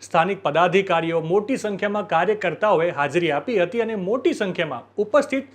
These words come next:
સ્થાનિક લોકોએ આમ આદમી પાર્ટીને સમર્થન આપ્યું હોય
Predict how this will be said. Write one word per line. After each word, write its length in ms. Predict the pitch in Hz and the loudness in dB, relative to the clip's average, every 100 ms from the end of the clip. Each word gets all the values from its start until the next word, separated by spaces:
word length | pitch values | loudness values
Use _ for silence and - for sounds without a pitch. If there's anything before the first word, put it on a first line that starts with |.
| - - | -20 -20
સ્થાનિક 480 | - 180 180 269 262 | -8 -2 0 0 0
લોકોએ 400 | 202 190 202 127 - - | 0 2 2 0 -4 0
આમ 280 | 185 262 | 2 4
આદમી 280 | 233 185 214 | 2 0 -2
પાર્ટીને 580 | 208 170 190 214 180 185 - - | 0 -2 0 -4 -6 -8 -18 -20
સમર્થન 460 | - 196 240 233 202 | -4 -2 0 0 0
આપ્યું 240 | 160 180 | 0 2
હોય 160 | 151 | 0